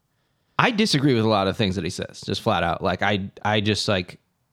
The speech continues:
that's why I don't like him. He has so much power, and I just don't agree with him. Like,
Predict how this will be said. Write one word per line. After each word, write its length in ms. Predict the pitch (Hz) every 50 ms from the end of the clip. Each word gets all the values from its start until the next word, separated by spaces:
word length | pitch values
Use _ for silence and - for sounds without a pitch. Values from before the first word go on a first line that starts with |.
| _ _ _ _ - _ _ _ _ _ _ _ _ _ -
that's 200 | - 127 123 -
why 180 | 139 127 113 107
I 40 | 107
don't 160 | 104 95 85
like 180 | 87 98 98 -
him. 160 | - - - -
He 140 | 110 131
has 120 | 147 143 139
so 100 | - 156
much 160 | 147 117 -
power, 480 | - - 110 113 131 143 156 165 190 - _ -
and 100 | - 113
I 80 | 113 113
just 340 | 104 107 98 - _ _ -
don't 180 | 127 117 113 101
agree 200 | 92 92 92 85
with 160 | - - -
him. 120 | - - - _ _ _ _ _ _ _ _ _ _ _ _ -
Like, 300 | - 113 107 - - -